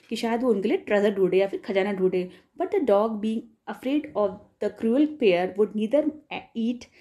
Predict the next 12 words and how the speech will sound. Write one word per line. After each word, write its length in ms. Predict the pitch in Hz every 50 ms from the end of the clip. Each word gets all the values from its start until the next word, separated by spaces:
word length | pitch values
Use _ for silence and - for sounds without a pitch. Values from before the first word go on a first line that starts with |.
| _ _ _ -
nor 280 | 208 214 233 214 202 175
move, 200 | 175 175 180 202
लेकिन 260 | 202 233 - 285 277
जो 140 | 302 294 269
डॉग 360 | 208 202 202 214 208 - 269
था 200 | 254 254 262 262 - - - _ -
वो 60 | 262 269
इतना 160 | 226 294 294
डरा 260 | 214 202 196 202 226
हुआ 160 | 247 254 254
था 160 | 254 285 277
उस 100 | 277 269